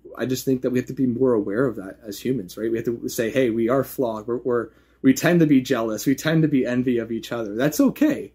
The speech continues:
That's normal human emotions. It's, it's how do we act upon those? Do we go and rape and kill and pillage? Or do we say, "Hey, how do we make this more accessible for everybody and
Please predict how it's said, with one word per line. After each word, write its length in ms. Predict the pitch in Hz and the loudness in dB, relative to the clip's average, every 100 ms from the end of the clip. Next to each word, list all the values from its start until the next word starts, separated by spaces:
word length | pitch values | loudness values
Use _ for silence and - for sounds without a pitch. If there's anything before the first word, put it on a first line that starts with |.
| - | -8
That's 200 | 156 165 | -4 2
normal 400 | 180 175 160 143 | 4 6 4 4
human 300 | 160 156 131 | 2 0 0
emotions. 600 | 117 165 175 101 - - _ _ _ _ _ _ - | 2 2 0 -6 -14 -20 _ _ _ _ _ _ 2
It's, 200 | 151 - | 2 4
it's 220 | 156 151 - | 2 2 -6
how 260 | - 165 185 | -6 0 2
do 80 | |
we 160 | 180 151 | 4 4
act 280 | 127 151 - | 2 -4 -4
upon 340 | 120 123 101 | -6 -4 -6
those? 240 | 87 76 - | -8 -12 0
Do 140 | 147 | 2
we 120 | 135 | 4
go 300 | 127 135 147 | 4 6 6
and 200 | 123 123 _ _ _ _ _ - | 4 0 _ _ _ _ _ 0
rape 260 | 139 151 | 4 4
and 120 | 123 | 2
kill 220 | - 160 147 | 0 2 2
and 100 | 127 | 0
pillage? 500 | 156 185 233 220 - | 2 4 4 2 2
Or 200 | 143 143 | 4 6
do 180 | 151 | 6
we 180 | 147 135 | 8 6
say, 540 | 127 151 135 127 127 - _ _ _ - | 4 2 4 4 2 0 _ _ _ -4
"Hey, 320 | 208 131 113 | 2 2 2
how 220 | - 156 | 0 4
do 80 | 160 | 4
we 100 | 165 | 6
make 220 | 151 143 | 4 2
this 180 | 147 151 | 0 2
more 140 | 147 | 2
accessible 580 | 139 - 127 - 127 117 | 2 -2 -4 -4 -4 -6
for 140 | - | -4
everybody 560 | 117 127 127 113 110 117 | 0 0 0 -2 -4 -4
and 380 | 123 113 113 | -4 -4 -6